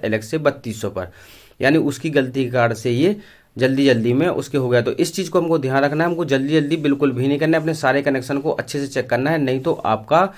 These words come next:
जो मटेरियल है, जो आपका लाखों का सामान है, वो आप कचरा बना लेंगे। तो इन चीज़ों का आपको ध्यान र-, रखना है। इसमें आपको बताता हूँ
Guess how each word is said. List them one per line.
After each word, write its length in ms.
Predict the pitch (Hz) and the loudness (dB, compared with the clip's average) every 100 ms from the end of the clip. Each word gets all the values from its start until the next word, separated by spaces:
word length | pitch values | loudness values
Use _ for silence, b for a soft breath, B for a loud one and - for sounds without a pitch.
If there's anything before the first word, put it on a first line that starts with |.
| B B B - | B B B -10
जो 260 | 113 135 135 | 0 2 4
मटेरियल 520 | 120 120 139 156 160 | 2 2 2 2 2
है, 320 | 175 180 143 | 0 -2 -4
जो 140 | 123 | 0
आपका 220 | 123 117 131 | 0 2 0
लाखों 320 | 120 120 120 | 2 0 -2
का 80 | 123 | -4
सामान 340 | 123 117 123 | -2 -2 -2
है, 60 | 156 | -2
वो 140 | 156 | 2
आप 160 | 135 127 | 0 0
कचरा 280 | 131 131 117 | -4 2 2
बना 200 | 110 104 | 4 2
लेंगे। 220 | 98 95 | 0 -2
तो 100 | 110 | -2
इन 100 | 135 | -2
चीज़ों 220 | 151 156 | -2 0
का 100 | 151 | 4
आपको 280 | 143 143 151 | 2 2 -2
ध्यान 380 | 123 123 139 131 | -2 -2 -2 -2
र-, 180 | 107 85 | -2 0
रखना 280 | 117 127 143 | -2 0 0
है। 180 | 113 87 B B B B - | -2 -8 B B B B -12
इसमें 260 | 120 151 | -4 0
आपको 340 | 147 131 139 139 | 2 2 0 2
बताता 280 | 123 113 | 2 2
हूँ 220 | 127 175 | 2 0